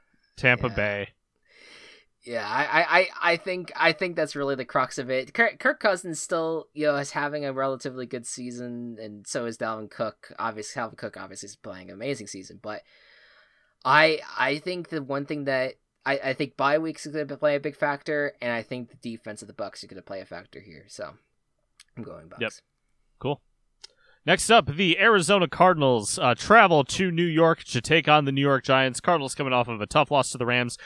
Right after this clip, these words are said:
Speaker 1: Giants coming off of a surprise win against the Eagles. Is this gonna change? Is this, uh,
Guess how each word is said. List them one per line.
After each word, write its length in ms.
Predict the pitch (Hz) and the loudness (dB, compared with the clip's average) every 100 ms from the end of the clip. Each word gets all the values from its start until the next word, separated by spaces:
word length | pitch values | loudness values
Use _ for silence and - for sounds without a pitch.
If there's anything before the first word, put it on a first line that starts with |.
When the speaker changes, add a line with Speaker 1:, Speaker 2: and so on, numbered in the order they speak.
| - - | -20 -2
Speaker 1:
Giants 380 | 135 190 190 - | 4 4 2 -2
coming 240 | 170 190 | -2 2
off 220 | 175 190 | 4 4
of 120 | 147 120 | 0 -4
a 80 | |
surprise 760 | - 131 - 110 120 208 294 120 | -4 -8 -10 -2 4 4 4 -2
win 420 | 143 269 233 185 - _ _ - | 0 0 0 -4 -8 _ _ -4
against 320 | 143 170 - | 2 2 2
the 80 | 151 | -2
Eagles. 500 | 240 233 156 - - _ _ _ _ _ _ _ _ _ _ _ _ _ - | 0 0 -2 -2 -10 _ _ _ _ _ _ _ _ _ _ _ _ _ -2
Is 120 | 127 | 0
this 160 | 180 | 2
gonna 320 | - 185 185 180 | 6 8 8 6
change? 380 | - 190 226 208 - | 2 2 2 0 -6
Is 160 | 139 143 | -4 -2
this, 240 | 156 - _ 220 | -4 -8 _ -6
uh, 220 | 175 143 | 0 0